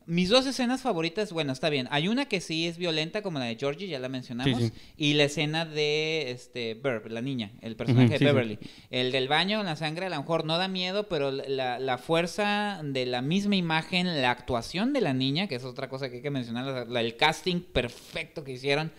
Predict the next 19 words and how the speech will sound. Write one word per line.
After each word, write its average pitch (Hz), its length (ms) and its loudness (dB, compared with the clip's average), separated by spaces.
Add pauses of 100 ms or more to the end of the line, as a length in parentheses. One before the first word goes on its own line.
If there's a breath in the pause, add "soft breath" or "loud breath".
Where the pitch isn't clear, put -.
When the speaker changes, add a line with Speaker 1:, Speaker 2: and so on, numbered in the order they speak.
(520 loud breath)
Speaker 1:
eh, 131 200 2
con 135 160 4
los 123 160 2
niños, 175 400 0 (340 loud breath)
creo 170 400 6
que, 170 540 0
eh, 143 60 0
te 143 180 -2
da 143 100 2
un 156 140 -2
plus. 143 380 0
A 135 80 -4
mí, 165 200 -4
sí, - 180 -12
yo 165 120 0
siempre 185 280 -2
he 180 40 -2
dicho, 151 460 -4
eh, 127 260 -6